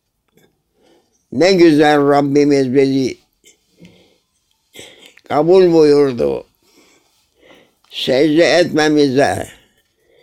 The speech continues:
izin verdi, secde ettirdi. Şükürler olsun Mevlamıza.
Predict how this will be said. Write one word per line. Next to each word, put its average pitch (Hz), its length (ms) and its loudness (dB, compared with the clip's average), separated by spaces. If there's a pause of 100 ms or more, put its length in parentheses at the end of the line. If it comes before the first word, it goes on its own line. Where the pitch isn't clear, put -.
(1300)
izin 156 520 0
verdi, 123 580 -6
secde 135 440 -4
ettirdi. 110 720 -8 (1400)
Şükürler 143 720 -2
olsun 104 420 -10
Mevlamıza. 95 920 -10